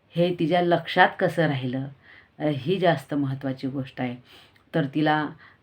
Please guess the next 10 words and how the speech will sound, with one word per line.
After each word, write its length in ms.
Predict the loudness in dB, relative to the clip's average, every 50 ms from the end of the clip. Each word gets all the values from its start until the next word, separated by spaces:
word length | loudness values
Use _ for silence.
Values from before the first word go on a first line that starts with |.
| _ -6
अ, 160 | -4 -2 -2
जेव्हा 420 | 0 0 0 0 0 2 2 2 0 0 0
तिला 240 | 0 0 2 0 0 0
त्या, 240 | 0 0 0 -2 -4 -8 -12 -16 -20 -20 -20 _ -6
म्हणजे 420 | -6 -2 0 0 0 0 0 -2 -4 -4
तिथं 180 | -2 2 2 4
अशी 240 | 4 2 0 -4
पद्धत 500 | -2 0 2 2 2 2 0 0 0 2
आहे 180 | 2 2 2 0
शिक्षणाची 720 | -2 -4 -8 -6 -4 -2 0 0 0 -2 -4 -8 -10 -10